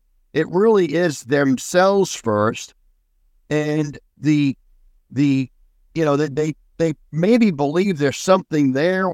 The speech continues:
for them, for their ideal. I mean, maybe they, maybe they think that if we go back to the Stone Age and don't use so much hairspray or whatever it is that's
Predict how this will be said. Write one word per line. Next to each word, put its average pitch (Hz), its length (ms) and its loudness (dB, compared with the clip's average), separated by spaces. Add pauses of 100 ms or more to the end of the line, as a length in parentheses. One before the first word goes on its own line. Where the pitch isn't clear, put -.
(100)
for 147 120 -10
them, 123 380 0
for 131 120 -4
their 123 280 0
ideal. 143 520 0
I 123 100 0
mean, 131 200 2
maybe 165 200 0
they, 143 160 0 (100)
maybe 170 240 -2
they 147 180 0
think 165 300 -2
that 131 220 -2 (400)
if 135 140 -2
we 143 120 2
go 151 200 2
back 151 280 0
to 135 80 -8
the 120 120 -4
Stone 165 360 0
Age 135 340 -2
and 120 140 -2 (440)
don't 156 200 2
use 151 200 -2
so 156 120 2
much 139 200 0
hairspray 147 680 0
or 123 140 0
whatever 139 400 0
it 139 40 0
is 147 200 0
that's 127 280 -4